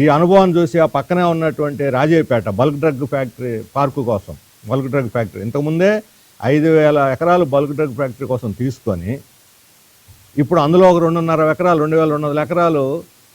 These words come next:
మిట్టలు స్టీల్ ప్లాంట్కి బదలాయించి, మళ్ళా బల్క్ డ్రగ్ ఫ్యాక్టరీ కోసం సేకరిస్తామని చెప్పి ప్రజాభిప్రాయం తీసుకుంటున్నారు. ఏమిటి దుర్మార్గం?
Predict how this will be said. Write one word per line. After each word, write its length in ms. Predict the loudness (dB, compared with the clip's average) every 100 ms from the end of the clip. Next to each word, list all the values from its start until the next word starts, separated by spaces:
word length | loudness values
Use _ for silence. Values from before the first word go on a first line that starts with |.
| _
మిట్టలు 600 | -4 2 4 4 2 -2
స్టీల్ 280 | -4 0 0
ప్లాంట్కి 520 | 2 -2 -2 -4 -4
బదలాయించి, 840 | 0 2 4 4 2 -2 -6 -6 -8 _ _ 0
మళ్ళా 300 | 4 6 6
బల్క్ 280 | 6 2 2
డ్రగ్ 200 | -2 0
ఫ్యాక్టరీ 300 | -2 -2 -2
కోసం 280 | -2 -2
సేకరిస్తామని 760 | -2 -2 -2 -6 -4 -6 -6 -8
చెప్పి 220 | -6 -6
ప్రజాభిప్రాయం 600 | -4 -2 0 0 0 -4
తీసుకుంటున్నారు. 640 | -4 -8 -12 -20 -20 -10 -6
ఏమిటి 200 | -6 -4
దుర్మార్గం? 560 | -4 -4 -8 -10 -16